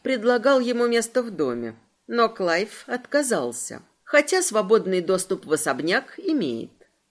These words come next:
Руку Милдред убрала. Не сейчас.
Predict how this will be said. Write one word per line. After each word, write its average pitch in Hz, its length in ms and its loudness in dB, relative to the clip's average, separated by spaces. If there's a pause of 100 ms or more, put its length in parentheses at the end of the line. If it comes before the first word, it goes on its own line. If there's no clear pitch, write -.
(340)
Руку 349 420 4
Милдред 247 640 4
убрала. 180 580 -2 (220)
Не 254 260 0
сейчас. 202 880 -8